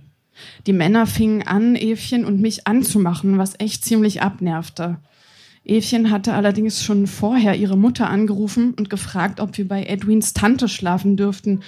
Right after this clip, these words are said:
Und so blieben wir noch bis um elf. Unsere Stimmung war etwas betrübt,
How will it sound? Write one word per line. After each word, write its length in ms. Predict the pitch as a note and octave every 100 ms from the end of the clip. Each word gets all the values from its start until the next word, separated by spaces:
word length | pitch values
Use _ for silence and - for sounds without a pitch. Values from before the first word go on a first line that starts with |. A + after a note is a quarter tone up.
| - - _ _
Und 200 | G#3+ G#3
so 160 | A3+ G3
blieben 340 | G3 G#3+ A3
wir 80 | A3
noch 180 | G#3 -
bis 240 | G3 G3
um 200 | G3+ G3
elf. 480 | F#3 E3+ E3 - - - _ _ _ _ _ -
Unsere 360 | A3 G#3+ A3
Stimmung 560 | - - B3+ D4+ A3+ G#3
war 120 | G#3
etwas 380 | G3+ G3 G#3+ -
betrübt, 680 | - - - G3+ G3 -